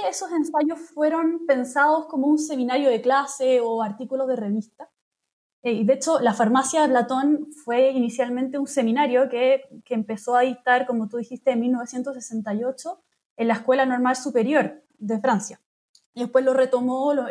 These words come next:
lo continuó un poco, y lo repitió en el Centro de Humanidades de la Universidad Johns Hopkins, en Baltimore, en Estados Unidos. Después, eh,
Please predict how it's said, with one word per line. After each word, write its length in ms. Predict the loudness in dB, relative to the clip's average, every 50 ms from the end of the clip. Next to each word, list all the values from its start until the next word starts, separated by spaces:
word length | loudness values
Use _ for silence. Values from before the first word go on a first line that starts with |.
| -6 -6 -6
lo 120 | -6 -6 -4
continuó 420 | -4 -4 -2 -2 -2 -2 -2 -2
un 240 | -4 -4 -6 -6 -2
poco, 440 | 0 2 2 2 0 -6 -8 -10 -12 _ _ _ _ _ _ _ _ _
y 120 | 0 2
lo 100 | 2 4
repitió 720 | 4 4 2 2 0 -2 -4 -4 -2 0 0 0 0 0 0
en 220 | 0 0 2 0 0
el 160 | 0 -2 -2
Centro 360 | -2 -2 -4 -2 -2 -2 0
de 40 | 0
Humanidades 480 | 0 0 -2 -4 -6 -4 -4 -2 0
de 60 | 2 2
la 100 | 2 2
Universidad 540 | 0 -2 -2 -4 -4 -6 -2 0 2 2 4
Johns 240 | 4 2 0 0 -2 -2
Hopkins, 540 | -2 -2 -2 -4 -10 -14 -14 _ -20 -20 _
en 160 | -4 -2 0 2
Baltimore, 480 | 2 2 2 0 -4 -8 -8 -8 -8
en 80 | -8 -8
Estados 340 | -8 -8 -8 -8 -8 -8 -6
Unidos. 240 | -4 -4 -4 -4 -6 -10 _ _ _ _ _ _ _ _ _ _ _ _ _ _ _ _ _ _ _ _ _ _ _ _ _
Después, 640 | -4 -4 -4 -2 0 0 2 0 0 -4 -10 -16 _ _ _ _ _ _
eh, 300 | 0 2 2 2 0 -2